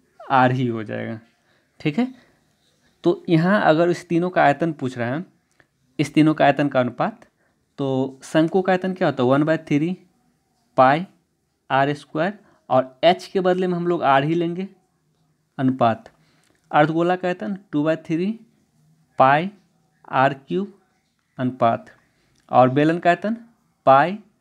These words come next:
आर स्क्वायर, और एच के बदले में क्या लेंगे? आर ही लेंगे, आर ही लेंगे। तो यहाँ से पाई से पाई कैंसिल हो जाएगा,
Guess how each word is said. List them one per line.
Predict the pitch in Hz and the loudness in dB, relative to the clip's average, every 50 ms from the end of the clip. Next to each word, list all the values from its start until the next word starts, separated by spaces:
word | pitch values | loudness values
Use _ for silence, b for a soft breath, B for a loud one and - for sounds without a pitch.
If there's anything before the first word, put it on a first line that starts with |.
| _ _ _ _ | _ _ _ _
आर | - 127 123 131 139 143 | -2 0 0 0 0 -4
स्क्वायर, | 139 - _ 151 156 175 208 220 b b b b _ - | -6 -8 _ -4 -4 -4 -4 -8 b b b b _ -4
और | 117 110 - - | -4 -4 -2 0
एच | 156 160 156 - | 0 0 0 -2
के | - 175 | -6 -4
बदले | 170 165 165 165 | -4 -2 -2 -2
में | 165 160 | -4 -4
क्या | - 160 160 | -4 -2 -2
लेंगे? | 160 170 180 180 190 | -2 -2 -4 -6 -6
आर | - - 135 131 139 | -4 -2 0 0 0
ही | 139 147 160 | 0 -2 -2
लेंगे, | 165 170 175 180 185 202 208 _ _ _ _ _ _ _ _ _ _ _ _ _ _ _ | -4 -4 -6 -6 -8 -10 -12 _ _ _ _ _ _ _ _ _ _ _ _ _ _ _
आर | - 131 131 127 | 0 0 2 2
ही | 131 143 156 | 0 -2 -2
लेंगे। | 156 156 156 156 180 185 185 b b b b b b b b b b b _ _ _ _ _ _ _ b b b b b b _ | -4 -4 -4 -6 -8 -10 -12 b b b b b b b b b b b _ _ _ _ _ _ _ b b b b b b _
तो | - 156 | 2 4
यहाँ | 156 156 160 170 | 4 6 6 4
से | 175 170 196 180 | 2 0 -4 0
पाई | - - 143 147 160 | 2 4 4 4 2
से | 156 - 160 | 0 -6 -8
पाई | 151 - 139 143 143 | -2 -2 -2 -2 -2
कैंसिल | 143 143 139 135 - 151 151 | -4 -8 -8 -8 -8 -6 -6
हो | 151 147 | -6 -4
जाएगा, | 151 147 156 160 185 | -4 -6 -6 -6 -8